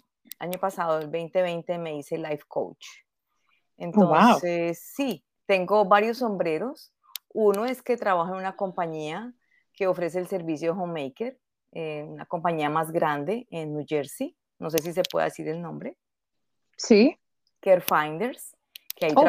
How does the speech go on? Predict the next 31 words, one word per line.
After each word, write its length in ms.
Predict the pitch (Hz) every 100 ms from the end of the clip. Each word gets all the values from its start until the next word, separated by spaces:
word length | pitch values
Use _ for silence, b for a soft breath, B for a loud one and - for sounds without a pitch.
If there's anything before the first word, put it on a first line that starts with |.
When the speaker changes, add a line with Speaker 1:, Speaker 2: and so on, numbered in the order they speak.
| 339
Speaker 2:
¿sigue 180 | 294 330
Speaker 1:
trabajamos 40 |
Speaker 2:
usted 140 | -
en 60 | 339
Speaker 1:
juntas. 180 | 302 311
Speaker 2:
Care 140 | 285 226
Finders? 600 | 208 190 175 170 - - _
Speaker 1:
Sigo 240 | - 220 226
en 80 |
Care 180 | 220 233
Finders, 420 | 202 190 175 226
ya 80 | 247
llevo 240 | 185 180 175
seis 240 | 190 180
Speaker 2:
Ok. 40 | 180
Speaker 1:
años 220 | 165 165
en 100 | 175
Care 160 | 170 165
Finders. 640 | - 160 156 160 240 - b b b b
En 300 | - 190 185
Care 260 | 175 185 170
Finders 560 | - 180 175 165 190 180
soy 200 | 180 165
la 120 | 175
directora 480 | 180 165 - 170 190
del 80 | 214
Departamento 580 | 214 190 180 165 151 170
de 60 |
Servicio 460 | 170 170 147 - 170
Social. 600 | 170 151 - 151 202 262 _ b b b b b _ -
Em, 580 | 160 160 160 147 127